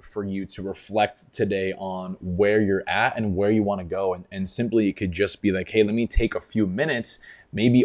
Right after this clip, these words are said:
audit how I feel about my life right now, and then try to do something a little bit differently." And it doesn't have to be miraculous, and, and truthfully, like, drastic change doesn't happen overnight.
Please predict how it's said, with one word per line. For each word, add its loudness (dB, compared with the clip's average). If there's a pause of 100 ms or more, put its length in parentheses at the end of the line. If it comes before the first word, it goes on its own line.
audit 6
how 0
I 0
feel 2
about 0
my -2 (100)
life -2
right -6
now, 0 (260)
and -2
then -2
try 2
to -4
do 4
something -4 (120)
a 2
little 0
bit -8
differently." -12 (160)
And -4
it -4
doesn't 2
have 2
to -2
be 2
miraculous, 2
and, -8 (300)
and -2
truthfully, 4
like, 4
drastic 0
change -2
doesn't 0
happen -2
overnight. 0